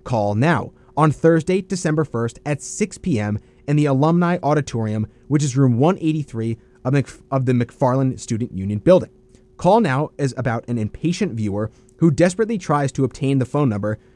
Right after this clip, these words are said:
to an unusual late-night shopping channel program hosted by a quirky salesman. This film was shot entirely in Kutztown, P A, with a K U crew. At this premiere event, there will be a special Q and A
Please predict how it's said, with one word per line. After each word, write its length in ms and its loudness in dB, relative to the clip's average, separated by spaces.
to 140 4
an 100 0
unusual 560 0
late-night 440 -6
shopping 400 -4
channel 320 -2
program 460 -6
hosted 320 2
by 140 2
a 60 2
quirky 360 -6
salesman. 460 0
This 180 4
film 420 2
was 200 0
shot 220 -2
entirely 600 -2
in 180 0
Kutztown, 480 -2
P 180 -6
A, 180 -8
with 240 0
a 140 0
K 220 -8
U 220 -2
crew. 340 -4
At 140 0
this 140 -2
premiere 320 2
event, 340 -2
there 140 4
will 80 4
be 160 0
a 80 -2
special 340 -4
Q 260 0
and 80 2
A 200 -2